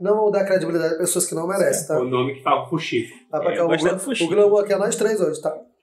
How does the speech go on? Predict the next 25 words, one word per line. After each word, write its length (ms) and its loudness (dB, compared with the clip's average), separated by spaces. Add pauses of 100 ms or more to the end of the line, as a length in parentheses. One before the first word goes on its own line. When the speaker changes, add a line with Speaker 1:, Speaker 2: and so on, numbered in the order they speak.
Speaker 3:
Tranquilo, 440 -2
tranquilo, 400 -4
tranquilo. 400 -4 (200)
Speaker 2:
Como 280 2
foi 180 4
quando 400 -2
tu 380 -4 (420)
foi 140 0
homenageado, 760 2
né? 240 0
Foi 100 -6
homenageado 680 0
no 120 -4
curso 380 -4
de 80 -10
Speaker 1:
Ó, 220 4
tá 180 0
no 100 -4
curso? 640 0
Speaker 2:
de 320 -6
Speaker 1:
Ah, 80 -4
pra 140 6
mim 80 0
foi 140 4
maravilhoso. 640 2